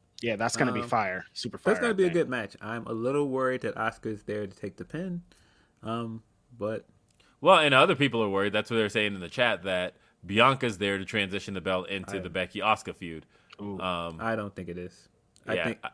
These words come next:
Speaker 2: I, I think Bianca's gonna retain, if I had to guess.
Speaker 3: Now, I, I guess I can see that concern if, like, I guess who is waiting in the wings for Bianca?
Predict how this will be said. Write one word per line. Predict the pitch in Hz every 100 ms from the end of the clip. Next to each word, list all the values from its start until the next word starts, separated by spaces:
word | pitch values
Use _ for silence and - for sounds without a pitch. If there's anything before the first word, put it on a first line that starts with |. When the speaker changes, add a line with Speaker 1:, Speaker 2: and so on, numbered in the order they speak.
| _
Speaker 2:
I, | 117 117 -
I | 113
think | 110 113 101
Bianca's | 104 101 98 95
gonna | 104 98 92 -
retain, | 95 104 98 101 _ _ _ _ _ _ -
if | 101
I | 101
had | 95
to |
guess. | 95 98 - _ _ _ -
Speaker 3:
Now, | 165 190 151 -
I, | 160 165
I | 160
guess | 165 196 190
I | 165
can | 165
see | 135 165 165
that | 160 147
concern | 147 120 - 127 139 156 139 _ -
if, | 123 123 120 - - _ _ _ _ _ _ _ _ _ _ _ - - - _ _ _ _ _ _ -
like, | 120 120
I |
guess | 135 139 131 - _ _
who | 170 185 190 180 -
is | 147 135
waiting | 113 123 120 117
in |
the | 107
wings | 101 107 104 98
for | - 107 101 98 95 92 90 - _ _ _ _ -
Bianca? | 104 101 101 92 -